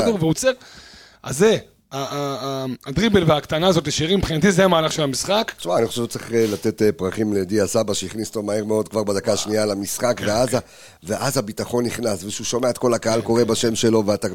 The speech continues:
Speaker 2: פתאום אתה רואה את הפעולות הפשוטות שהוא ניסה להיכנס בכוח כל הזמן במשחקים הקודמים שלא עבדו, ועם הראש בקיר, העיקר שזה ילך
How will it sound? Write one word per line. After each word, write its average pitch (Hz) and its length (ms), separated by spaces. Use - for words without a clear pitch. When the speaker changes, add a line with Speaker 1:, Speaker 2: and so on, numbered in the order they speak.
Speaker 2:
פתאום 180 260
אתה 156 120
רואה 156 120
את - 40
הפעולות 135 360
הפשוטות 135 360
שהוא 131 160
ניסה 127 380
להיכנס 151 420
בכוח 123 480
כל 139 200
הזמן 117 180
במשחקים 113 460
הקודמים 113 300
שלא 139 300
עבדו, 113 220
ועם 123 200
הראש 139 240
בקיר, 147 320
העיקר 123 300
שזה 127 260
ילך 143 400